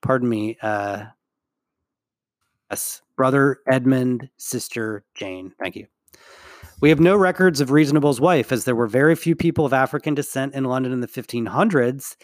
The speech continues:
It's likely she was a white English woman also from Southwark.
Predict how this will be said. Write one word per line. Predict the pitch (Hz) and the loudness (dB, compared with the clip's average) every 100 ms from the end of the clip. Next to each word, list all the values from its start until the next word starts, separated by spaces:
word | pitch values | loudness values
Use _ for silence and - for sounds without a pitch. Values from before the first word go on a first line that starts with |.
| _ _ | _ _
It's | 135 - | -10 -8
likely | 127 113 156 214 147 135 | -8 0 0 0 0 0
she | 120 139 | -2 -4
was | 131 | -2
a | 131 | 0
white | 120 143 160 | 2 0 0
English | 139 143 151 - | -2 0 0 -2
woman | 120 131 | -4 -2
also | 135 113 113 143 | -2 -4 -4 -8
from | - 143 | -6 -6
Southwark. | - 190 208 - 90 _ | 0 0 0 -6 -14 _